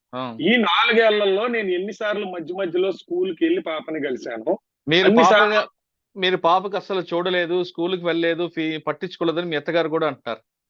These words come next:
Speaker 2: ఆ వెళ్ళి కలిసిన ఫొటోస్ అన్ని నా దగ్గర ఉన్నాయి. ఎందుకంటే
Speaker 1: ఓకే.
Speaker 2: ఇప్పుడు నేను పాపని ఒక పది రోజుల తర్వాత, నెల రోజుల తర్వాత, రెండు నెలల తర్వాత గ్యాప్ లో వెళ్ళాను అనుకోండి,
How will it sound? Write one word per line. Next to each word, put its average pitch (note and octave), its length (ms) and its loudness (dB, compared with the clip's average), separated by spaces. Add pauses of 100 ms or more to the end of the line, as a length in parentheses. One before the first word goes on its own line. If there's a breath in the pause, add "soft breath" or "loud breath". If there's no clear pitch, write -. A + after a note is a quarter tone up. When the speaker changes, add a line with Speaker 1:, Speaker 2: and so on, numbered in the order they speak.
(280)
Speaker 2:
ఆ E3+ 140 4
వెళ్ళి G3+ 220 6
కలిసిన F#3+ 360 4
ఫొటోస్ F#3 400 2
అన్ని G3 200 2
నా G3 120 0
దగ్గర C#3 260 -2
ఉన్నాయి. C#3+ 240 -4 (640)
ఎందుకంటే F#3 580 2
Speaker 1:
ఓకే. A2+ 200 -14
Speaker 2:
ఇప్పుడు B2+ 240 -10
నేను D#3 380 -8
పాపని F3+ 440 0
ఒక F3 260 -4
పది C#3 180 -8
రోజుల F3 260 0
తర్వాత, D#3 540 -4
నెల D3 180 -6
రోజుల E3 300 -2
తర్వాత, D#3 500 -4
రెండు D3+ 180 -6
నెలల F3 200 -6
తర్వాత E3+ 360 -4
గ్యాప్ D3+ 360 0
లో F#3+ 80 4
వెళ్ళాను E3 320 0
అనుకోండి, C3 360 -14